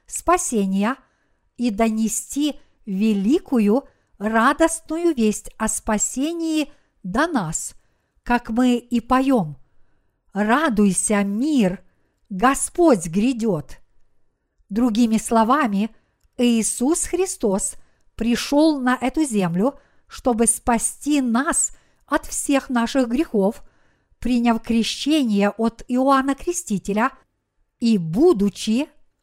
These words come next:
распятым на смерть. Его целью на этой земле было сделать нас детьми Божьими, отдав за нас свою жизнь и изгладив все наши грехи.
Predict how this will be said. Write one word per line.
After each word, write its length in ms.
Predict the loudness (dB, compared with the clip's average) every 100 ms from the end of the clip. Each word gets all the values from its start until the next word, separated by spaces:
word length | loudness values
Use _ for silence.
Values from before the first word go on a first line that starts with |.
| _
распятым 920 | -2 0 0 0 0 2 0 -2 -2 -4
на 280 | 0 0 0
смерть. 600 | -4 -4 -6 -8 -16 -16 _ _ _ _ _ _ _ -6
Его 600 | 0 2 4 6 4 2 -8
целью 580 | -2 0 2 0 0
на 200 | 0 -2 -2
этой 280 | -2 -2 -2
земле 580 | -2 0 0 0 -2 -4 _ _ -6
было 320 | 0 4 4
сделать 680 | 2 -2 0 2 2 0 -4
нас 460 | -2 -2 -2 -4 -8 -14 _ _
детьми 560 | -6 -4 -4 -4 -4 -4
Божьими, 720 | 0 0 0 -2 -2 -2 -4 _ _ _ _ _
отдав 640 | -2 0 -2 -2 0 0 0
за 140 | -2
нас 340 | 0 -2 -4 -4
свою 360 | -2 0 0
жизнь 460 | 0 -2 -2 -6 -10 _ _ _ _ -4
и 240 | -4 -2 -2 -2
изгладив 840 | -2 -2 0 2 0 -2 -6 -8 -20 _ _ _
все 500 | -8 -4 0 0 0 -2
наши 380 | -2 -2 -4
грехи. 500 | -2 -4 -4 -6 -6